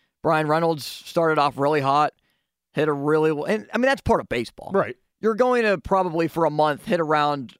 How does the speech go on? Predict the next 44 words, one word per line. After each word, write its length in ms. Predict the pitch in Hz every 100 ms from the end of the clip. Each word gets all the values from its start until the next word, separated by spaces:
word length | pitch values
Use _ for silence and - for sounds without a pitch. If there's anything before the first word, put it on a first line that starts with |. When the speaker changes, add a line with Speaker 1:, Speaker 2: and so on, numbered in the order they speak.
| -
Speaker 1:
a 80 | 143
buck 320 | 190 170 147
ninety 540 | 147 156 151 127 107 _ _ _ _ -
or 120 | 160
two 260 | - 180
ten. 560 | - - 151 156 135 - _ _ _ _ _ _ _ _
If 140 | 165 147
Jack 200 | 185 185
Suwinski 480 | 180 196 214 175
doesn't 220 | 170 151 143
hit 180 | 156 - _ _ _ -
one 320 | 151 165 156
ninety 340 | 151 156 156
in 60 | 151
a 60 | 143
season, 380 | 156 147 135
they 120 | 131 131
can 240 | 131 120 -
consistently 480 | 151 165 147 139 139
hit, 100 | -
like, 140 | 131
two 140 | - 135
forty. 400 | - 135 117 - -
Okay. 520 | 160 - 160 135 104 _ _ _ _ -
Batting 300 | 170 180 175
average 280 | 170 165 151
is 220 | 156 -
still 300 | - - 170
a 60 | 165
key 160 | 175
component 540 | 156 139 135 185 143 139
along 240 | 135 143
with 120 | 135 -
power, 320 | 143 165 147
especially 320 | 143 156 151
the 80 | 143
way 140 | 143 147
that 60 |
the 60 | -
Pirates 320 | 143 143 131
try 140 | 139
to 60 | 135
win 120 | 131
games. 300 | 123 107 -